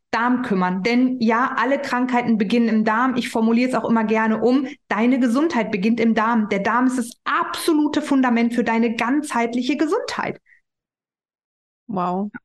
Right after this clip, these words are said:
Speaker 2: wow. Ich glaub, da, ja, war jetzt auch gerade so f-, unfassbar viel drin für alle, die jetzt auch in irgendeiner Form vielleicht auch ein Thema haben. Und ab einem bestimmten Alter, habe ich das Gefühl, gibt es eigentlich niemanden mehr auf dieser Welt,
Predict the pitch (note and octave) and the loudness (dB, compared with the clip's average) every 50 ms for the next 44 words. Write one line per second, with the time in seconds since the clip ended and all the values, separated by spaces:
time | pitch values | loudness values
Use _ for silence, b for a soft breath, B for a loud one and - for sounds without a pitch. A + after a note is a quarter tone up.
0 | _ - G3 G3 F#3 F#3 F#3 F3+ G3 G#3+ - _ _ D#4 - F3+ - - F3+ F3 | _ -4 -2 0 0 0 0 0 -2 -4 -6 _ _ -20 -18 -10 -4 -2 -2 -2
1 | F3 - - F3+ F3+ F3+ F3+ F#3 - _ _ - - F#3+ F3 G#3 G3+ - G#3 F#3+ | -2 -4 -2 -2 0 0 -2 -6 -8 _ _ -4 -4 -2 -2 -4 -4 -2 -2 0
2 | G3 G3+ - - F3+ F#3 - G#3 G3 G3+ G#3+ G#3 A3+ B3+ C#4 C#4+ - - A3+ B3 | 0 -2 -2 -4 -4 -4 -2 -2 -2 0 0 2 2 0 0 -2 -4 -4 0 0
3 | C#4+ D#4+ - A#3+ G#3 - - F#3+ - - G#3 G3 - G3+ G3+ G#3 G3+ - - - | 0 2 0 -2 -4 -2 -4 -4 -2 -2 -2 0 0 0 0 0 0 0 -2 -2
4 | G#3+ A#3+ A#3+ A3+ B3+ D#4 F4 - - F#3 G3+ G3+ - - G3 G3+ G3+ - - - | 0 0 2 2 2 0 0 -2 -2 -2 -2 0 0 -2 -2 -2 -2 -4 -6 -4
5 | - A3 - G#3 A3+ A#3 A#3 E4 F#3+ G3+ G#3 G#3 G3+ - A3+ A3 A3 G#3+ - A3 | -2 0 0 2 0 0 0 -2 -2 0 -2 -2 -2 0 0 0 0 0 0 0
6 | G#3+ G#3+ - - - - A3+ G#3+ - C4 C4+ C4 C4 C4+ B3+ C#4 C4+ C4+ C4 C4 | 0 0 -2 -2 0 2 0 2 2 2 2 2 2 2 2 2 2 2 2 0
7 | A3+ G#3 A3 A3+ A#3 B B B B B B - - G#3+ A3+ A#3+ A#3+ A#3 B3+ - | 0 2 0 0 -2 B B B B B B -2 0 2 4 4 4 4 2 2
8 | - C#4 E4 - B3+ G3+ G3 A3 C4 D#4 C#4 C4 B3 A#3+ - - A3+ - A#3+ A3 | 0 0 0 0 0 0 0 0 0 0 0 2 0 0 0 -2 -2 -2 -4 -2
9 | - B3 A3+ A#3 - A3+ A3+ - - G#3 A3+ A#3+ A3+ - A#3 A#3+ C#4 C#4 B3+ A3 | 0 0 0 0 -2 -2 -2 0 0 0 0 -2 0 2 2 4 4 4 2 0
10 | G#3 G3+ G3+ G3+ G3 F#3+ F#3+ G3 G#3 B3 E4 D4+ - G#3 G3+ - - G#3+ G#3 G3+ | 0 0 0 0 2 2 2 2 0 0 -2 -2 -4 -4 -4 -2 -2 0 0 0
11 | G3 F#3+ G3 F#3+ G3+ A3 C4+ C#4 | 0 2 2 2 2 2 0 -2